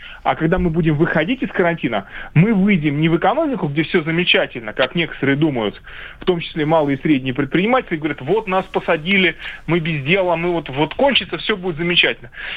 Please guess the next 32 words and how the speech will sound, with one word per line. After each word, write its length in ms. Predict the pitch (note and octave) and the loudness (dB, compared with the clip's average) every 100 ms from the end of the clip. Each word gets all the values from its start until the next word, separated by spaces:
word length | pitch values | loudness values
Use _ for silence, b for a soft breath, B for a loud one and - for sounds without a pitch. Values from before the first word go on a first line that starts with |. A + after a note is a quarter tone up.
| - | -4
Нет, 360 | D3+ G#3+ B3 | 0 0 0
не 100 | G3+ | -2
будет 360 | F#3+ F#3 F#3 D#3 | 0 2 2 -2
замечательно, 520 | C3 B2 - A2 A#2 | -4 -4 -2 -2 -2
будет 400 | A2 E3+ A#3 E3 | -2 0 0 0
застой. 580 | D#3+ G3+ - - C#3+ G2 - - B B B - | 0 -2 -2 -2 0 -2 -4 -16 B B B -10
Все 340 | - G#3 G3+ | -2 2 2
будем 320 | D#3 D#3+ D3 | 2 -2 0
выходить 440 | C#3+ C#3+ E3 A#3 F#3+ | -2 0 0 0 -2
в 100 | C#3+ | 0
застойную 720 | D3 - F#3+ A3 A#3+ G#3+ D3 | 0 0 0 0 2 2 2
экономику, 600 | C#3+ C3 E3+ A3+ G3+ C#3 | 0 -2 -2 -4 -4 -2
в 60 | |
депрессивную. 760 | B2+ C3 C#3 - G#3+ G#3 G3+ F3 B B - | -2 -2 -2 0 0 0 -2 -2 B B -2
Вопрос 380 | C#3+ D3 F#3 | -2 0 -2
в 200 | - - | -4 -8
степени 380 | - G3 G3 G#3+ | -2 -2 2 2
застойности 640 | F3+ F#3 F3 F3+ E3+ E3 | 4 0 0 -2 -2 -2
этой 180 | E3+ E3 | -2 -2
экономики, 600 | D3 D#3 D#3 D3 C3+ C3+ - B B - | -2 -2 -2 -4 -2 -4 -4 B B -6
потому 260 | D3+ D3+ D3+ | 0 0 0
что 100 | D#3+ | 0
я 120 | F#3 | 0
думаю, 200 | F3 C#3+ | 0 -2
что 140 | C#3+ | -4
все-таки 540 | C3 F3 E3 C#3+ C#3+ C3+ - B B B B B B B B B | -2 0 0 0 0 -2 -8 B B B B B B B B B
обвал 480 | C#3+ D#3 F3+ E3 C#3+ | -2 2 2 4 2
на 140 | D3+ | 2
Западе 360 | E3+ - C#3 C3+ | 2 0 -2 0
будет 200 | C#3 C#3+ | 0 2
продолжаться 500 | D3+ D3+ D#3 C#3 D3+ | 2 2 0 -2 -2
дольше, 560 | C#3 E3 C#3+ F3+ D#3+ | 2 2 2 0 0